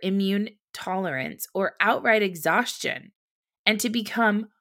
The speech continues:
more vulnerable to coronavirus infection. The researchers wrote, "When we administered additional doses of the same vaccine booster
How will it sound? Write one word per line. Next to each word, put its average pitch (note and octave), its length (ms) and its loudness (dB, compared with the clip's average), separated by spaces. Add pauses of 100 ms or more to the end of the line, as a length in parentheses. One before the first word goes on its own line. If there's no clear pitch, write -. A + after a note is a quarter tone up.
(240)
more B3 440 6
vulnerable D3 840 0
to G2+ 120 0
coronavirus D3 840 4
infection. - 640 -2 (800)
The G#3 80 4
researchers A3 600 4
wrote, F3+ 500 4 (460)
"When G#3+ 280 6
we E4+ 160 8
administered G3+ 600 4
additional F3 480 0
doses F3 440 2
of E3+ 140 -2
the E3+ 80 -2
same D#3+ 340 -2
vaccine D#3 560 0
booster D3+ 640 -2